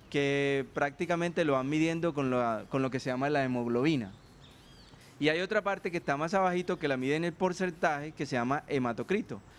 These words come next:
Entonces eso viene, el nombre viene de que uno coge un tubito largo, uno le echa un componente de la sangre,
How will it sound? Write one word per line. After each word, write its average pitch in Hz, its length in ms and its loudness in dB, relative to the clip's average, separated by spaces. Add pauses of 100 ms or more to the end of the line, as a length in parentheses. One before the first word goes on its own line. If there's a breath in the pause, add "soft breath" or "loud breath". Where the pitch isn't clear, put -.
(180 loud breath)
Entonces 175 360 0
eso 170 260 2
viene, 196 440 2
el 147 100 2
nombre 143 280 2
viene 180 240 4
de 165 160 2
que 120 280 -2 (500 loud breath)
uno 156 240 2
coge 190 220 2
un 185 180 -2
tubito 180 580 2 (220)
largo, 143 540 -2 (380)
uno 131 180 2
le 156 140 2
echa 160 200 -2
un 170 80 -2
componente 160 520 -2
de - 20 2
la 175 140 -2
sangre, 160 440 -4